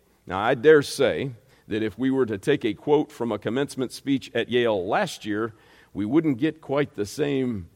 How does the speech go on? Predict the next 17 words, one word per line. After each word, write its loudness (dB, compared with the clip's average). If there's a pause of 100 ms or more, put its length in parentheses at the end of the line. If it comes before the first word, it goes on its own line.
(400)
quote. 4 (320)
However, 6 (260)
back -2
then, 2
there 0
were 0
still -2
some -4
believers 0
teaching -4
there, 0
and -4
this -6
was -10
a -8
particular -4
professor, -2